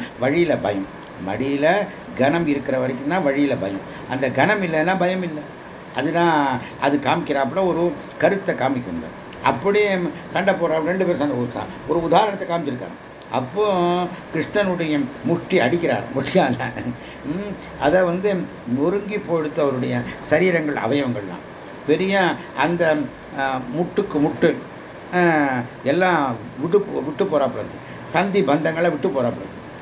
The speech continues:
பலம் குறைஞ்சு போயிடுது தேகத்துல. ஒண்ணும் இல்லை, நமக்கு வந்து ஏழு வயசாயிடுச்சுனால இது போயிடுச்சு, ஆ, ஸ்டெமினா போயாச்சு, சக்தி போயாச்சு, எல்லாம் போயாச்சு,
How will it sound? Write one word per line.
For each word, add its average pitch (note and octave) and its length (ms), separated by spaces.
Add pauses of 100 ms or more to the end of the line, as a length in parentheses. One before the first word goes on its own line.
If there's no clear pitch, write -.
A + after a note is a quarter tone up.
பலம் E3+ 340
குறைஞ்சு B2+ 220
போயிடுது - 720
தேகத்துல. D#3+ 400 (360)
ஒண்ணும் D3 180
இல்லை, F3 200
நமக்கு D3 340
வந்து D3+ 260
ஏழு C#3+ 220
வயசாயிடுச்சுனால D3+ 800 (220)
இது E3+ 140
போயிடுச்சு, C#3 380 (360)
ஆ, G#2 280 (300)
ஸ்டெமினா E3 520
போயாச்சு, D#3 260
சக்தி C#3 320
போயாச்சு, D3 220
எல்லாம் D3 340
போயாச்சு, A#2+ 340